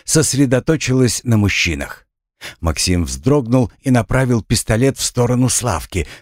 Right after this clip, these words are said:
который уставился стеклянным взглядом в стену и даже не попытался уклониться. Марина, не думая, швырнула в монстра нож. Правильно метать оружие она не умела,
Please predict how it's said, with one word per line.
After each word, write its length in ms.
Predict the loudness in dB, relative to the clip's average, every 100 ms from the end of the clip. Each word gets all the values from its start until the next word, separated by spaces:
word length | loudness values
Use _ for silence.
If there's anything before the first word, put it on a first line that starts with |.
| _
который 380 | -2 0 0
уставился 640 | -2 -2 0 2 0 0 -2
стеклянным 680 | -2 -4 -2 0 0 0 -2
взглядом 500 | -2 -2 0 0 -2
в 60 |
стену 480 | -4 -2 -2 0 -6 -12 -20 _
и 100 | 0
даже 300 | 2 2 2
не 160 | 2 2
попытался 600 | 0 0 -2 -2 -2 -4
уклониться. 720 | -4 -2 -2 -2 -4 -4 -6 -10 _ _ _ -20 -6
Марина, 560 | -2 0 2 0 -2 -2
не 200 | -2 2
думая, 520 | 2 4 4 2 0
швырнула 720 | -4 0 2 2 2 2 2
в 160 | 0 0
монстра 580 | 2 2 2 -2 -4 -4
нож. 400 | -4 -4 -10 -12 _ _ _ _ -20 -6
Правильно 460 | 0 2 2 2 2
метать 420 | 0 0 -2 0
оружие 560 | 0 0 0 2 0
она 300 | 0 -2 0
не 140 | 2 2
умела, 540 | 0 0 0 -2 -6